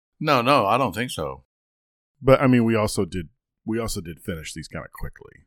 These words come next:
Speaker 2: so didn't really have much time for it to dissipate.
Speaker 1: Right.
Speaker 2: Um, but I do usually ha-, I usually have, like, a glass of wine. For me, it doesn't really matter whether it's a glass of wine, a beer, or a pour of,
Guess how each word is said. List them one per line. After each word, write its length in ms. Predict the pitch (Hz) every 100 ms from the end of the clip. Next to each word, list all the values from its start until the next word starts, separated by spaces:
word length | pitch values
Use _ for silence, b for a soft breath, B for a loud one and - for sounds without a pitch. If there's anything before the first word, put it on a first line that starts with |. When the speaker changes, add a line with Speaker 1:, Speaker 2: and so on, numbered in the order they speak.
| _
Speaker 2:
so 380 | - - 50 _ _ _ _ _ _ _ _ _
didn't 180 | 92 82
really 180 | 80 78
have 220 | 87 78
much 240 | 78 -
time 240 | - 80 73
for 100 | -
it 120 | -
to 60 | -
dissipate. 560 | - 78 - - 69 - _
Speaker 1:
Right. 340 | 85 85 73 - _ _ _ _ -
Speaker 2:
Um, 400 | 113 98 73 71 _ _
but 140 | 123 127
I 80 | 123
do 140 | 135
usually 440 | 135 117 113 107 104
ha-, 200 | 98 95
I 80 | 98
usually 600 | 98 107 104 104 98 104
have, 300 | 90 87 82 -
like, 100 | 76
a 40 |
glass 320 | - 92 69 87
of 60 |
wine. 600 | 101 127 123 120 113 107 117
For 140 | - 123
me, 240 | 147 151
it 120 | 117
doesn't 300 | 107 101 107 -
really 340 | 87 82 80 78 _
matter 400 | 107 92 90 90
whether 180 | 87 82
it's 120 | 78
a 40 | -
glass 320 | 90 87 85
of 80 | 82
wine, 240 | 82 82
a 60 | 78 _ _ -
beer, 640 | 85 87 87 85 87 85
or 400 | 82 80 82 80 _ _ _ _ _ -
a 40 |
pour 360 | - - 92 87
of, 160 | 82